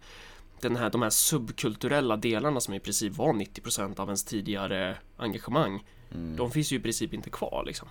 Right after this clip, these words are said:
Speaker 2: Nej, nej, det gör de inte.
Speaker 1: Att, att i Ö P så är man med för, där står politiken i centrum.
Speaker 2: Ja, precis. Nej, men också så här att man, man, man tänker sig lite, lite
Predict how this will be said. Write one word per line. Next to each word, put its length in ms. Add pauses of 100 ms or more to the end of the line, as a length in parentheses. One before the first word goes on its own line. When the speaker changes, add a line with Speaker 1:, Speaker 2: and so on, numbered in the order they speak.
Speaker 2:
Nej, 420 (400)
nej, 200
det 60
gör 100
de 180
inte. 140 (260)
Speaker 1:
Att, 180
att 160
i 60
Ö 220
P 100
så 100
är 40
man 160
med 320
för, 680 (140)
där 100
står 180
politiken 720
i 40
centrum. 600 (440)
Speaker 2:
Ja, 340
precis. 420 (840)
Nej, 120
men 120
också 300
så 120
här 140
att 140
man, 260
man, 260 (1160)
man 180
tänker 540
sig 160
lite, 680 (180)
lite 520